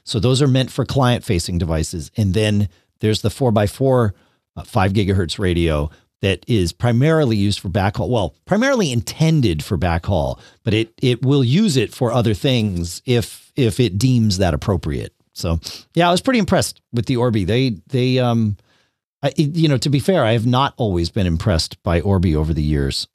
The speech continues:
and, um, and this one, they certainly, you know, they certainly figured out how to deliver this. So, so yeah, it's, uh, it's a, it's, you know, yet another contender in the Wi-Fi six space here,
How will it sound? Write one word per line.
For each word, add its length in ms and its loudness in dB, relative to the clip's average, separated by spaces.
and, 300 0
um, 380 -2
and 160 2
this 180 0
one, 380 2
they 120 2
certainly, 540 0
you 100 0
know, 60 2
they 100 2
certainly 360 -2
figured 260 -4
out 160 -6
how 100 -2
to 100 -6
deliver 380 -4
this. 180 -8
So, 300 -8
so 300 -2
yeah, 220 2
it's, 300 -2
uh, 240 4
it's 240 0
a, 160 2
it's, 360 -6
you 100 2
know, 80 4
yet 220 4
another 260 2
contender 480 0
in 100 0
the 60 0
Wi-Fi 360 0
six 280 -4
space 340 -6
here, 180 -8